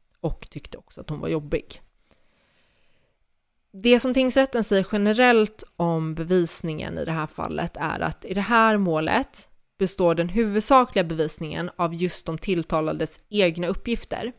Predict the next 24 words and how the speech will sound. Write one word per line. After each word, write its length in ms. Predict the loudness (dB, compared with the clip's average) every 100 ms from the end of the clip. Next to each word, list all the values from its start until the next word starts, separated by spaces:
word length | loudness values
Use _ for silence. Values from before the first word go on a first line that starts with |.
| _ _ _ _ _ _
vilket 460 | 2 4 4 0 0
i 40 |
ljuset 720 | 0 2 2 2 0 -2 -2 -4
av 100 | -4
vad 100 | -2
som 140 | -2
anfört 680 | 2 2 0 0 0 0 -2
måste 360 | -2 -2 -4
bedömas 580 | -4 -2 -2 -2 -6 -4
med 100 | -6
stor 460 | -6 -2 2 2 0
försiktighet. 840 | 0 -2 -2 -6 -8 -8 -14 -20 _ _ _ _ _ _ _
Förutom 400 | 4 6 6 4
vad 140 | 2 2
som 120 | 0
är 40 |
känt 460 | -2 0 0 0 -2
om 120 | -2
de 120 | -2
tilltalades 720 | 0 -4 -2 -2 -2 0 -4
psyken 680 | -4 -2 -4 -2 -4 -2 -4 -4
måste 280 | -4 -4
särskilt 520 | -2 2 2 0 -8 0
beaktas 680 | 0 0 -8 -6 -6 -8